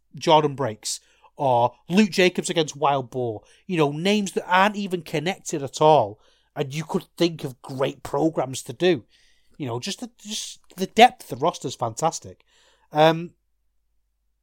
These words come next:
it's kinda cool, like an old school Survivor Series thing, isn't it, this match? It's,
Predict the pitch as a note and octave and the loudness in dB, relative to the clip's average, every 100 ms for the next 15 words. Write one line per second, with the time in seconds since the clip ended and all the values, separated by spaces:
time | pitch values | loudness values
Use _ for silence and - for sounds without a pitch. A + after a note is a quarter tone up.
0 | _ _ _ _ _ _ _ _ _ _ | _ _ _ _ _ _ _ _ _ _
1 | _ _ - - A#3 A3+ - B3+ A3+ G3 | _ _ -12 -6 -2 -2 0 0 2 2
2 | G3+ F3+ F#3 - F#3 F3+ - F3 F3 G3+ | 4 2 0 -2 -2 -2 -2 0 0 0
3 | G#3 F3+ C#3+ B2 A#2 A#2 G#2 C3 C#3+ B2 | -2 -2 -2 -4 -8 -10 -8 -6 -6 -6
4 | A2+ - B2+ - A2 G2+ - F#3+ | -10 -10 -10 -10 -10 -10 -12 -12